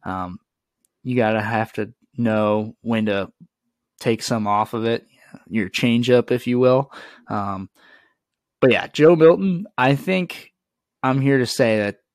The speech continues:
he probably has the best arm I've ever seen in college. Not even close to the best quarterback I've ever seen in college, <laughs> just the best arm. It was just insane.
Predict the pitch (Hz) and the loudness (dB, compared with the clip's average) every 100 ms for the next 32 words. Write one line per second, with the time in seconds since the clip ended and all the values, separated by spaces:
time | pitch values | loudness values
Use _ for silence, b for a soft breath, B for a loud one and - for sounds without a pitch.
0 | _ 123 117 131 127 123 113 110 107 113 | _ -14 -2 2 2 2 -2 -4 -4 -2
1 | 110 - 107 104 98 - 110 98 107 117 | -2 -4 -8 -6 -8 -8 -10 -10 -12 -12
2 | 101 90 - 98 85 85 - - B B | -12 -14 -12 -12 -10 -14 -16 -20 B B
3 | B B - 156 233 262 240 277 277 - | B B 0 4 6 6 4 6 6 2
4 | 190 160 180 - - 196 131 104 98 113 | 0 4 4 4 4 4 4 2 0 -4
5 | 104 101 - 110 101 120 107 92 120 151 | -4 -4 -8 -8 -8 -4 -2 -4 -2 4
6 | 165 - 196 156 160 147 - - 135 120 | 4 4 2 4 4 4 0 0 2 4
7 | 101 117 143 156 131 131 117 110 107 101 | 2 -2 -2 0 0 -4 -4 -6 -6 -8
8 | - - 104 85 - | -10 -6 -6 -8 -14